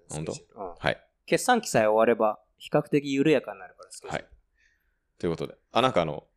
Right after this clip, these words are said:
Speaker 2: 最近ご宣伝なさることとか、ありますか？
Speaker 1: もし、この後、次撮るんだったら、俺それこそ埼玉でし-、歌うの、今度。
Speaker 2: それはね、あの、いつ出すかわか-、これはあの、タイムリーなんでだから、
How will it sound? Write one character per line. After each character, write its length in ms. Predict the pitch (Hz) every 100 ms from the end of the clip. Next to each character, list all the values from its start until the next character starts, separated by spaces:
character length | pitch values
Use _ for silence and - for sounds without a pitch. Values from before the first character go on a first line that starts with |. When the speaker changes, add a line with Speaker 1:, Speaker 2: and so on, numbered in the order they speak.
| _ _ -
Speaker 2:
最 160 | 107
近 140 | 98 98
ご 120 | 101
宣 260 | 113 104
伝 160 | 101 98
な 80 | 92
さ 100 | 95
る 80 | 76
こ 80 |
と 80 | 73
と 100 | -
か、 200 | - - - _ _ _ _
あ 60 | -
り 40 | 78
ま 60 |
す 60 | -
か？ 80 | -
Speaker 1:
も 140 | 214
し、 420 | 254 220 165 - _
こ 100 | 185
の 140 | 214
後、 320 | 240 - - _ -
次 220 | 170 196
撮 100 | 151
る 80 | 123
ん 80 |
だ 60 | 101
っ 100 | -
た 80 | 101
ら、 260 | 110 95 -
俺 120 | 143
そ 140 | 143
れ 80 | 202
こ 80 | 240
そ 140 | 175
埼 400 | 113 - 311 320
玉 240 | 320 117 101
で 100 | 101
し-、 220 | - -
歌 240 | 135 - 147
う 80 |
の、 100 | 104 -
今 100 | 92 -
度。 100 | -
Speaker 2:
そ 120 | -
れ 60 | 139
は 140 | 147
ね、 160 | 143 98
あ 40 |
の、 80 | 90
い 80 | 98
つ 140 | -
出 140 | 104 82
す 100 | -
か 80 |
わ 60 | 78
か-、 100 | 71
こ 140 | - 151
れ 60 |
は 180 | 160 151
あ 20 |
の、 200 | 143 135
タ 160 | - 151
イ 80 | 123
ム 80 |
リ 80 | 87
ー 40 | 78
な 80 |
ん 60 | 76
で 160 | 76 76
だ 100 | 76
か 80 |
ら、 180 | 67 65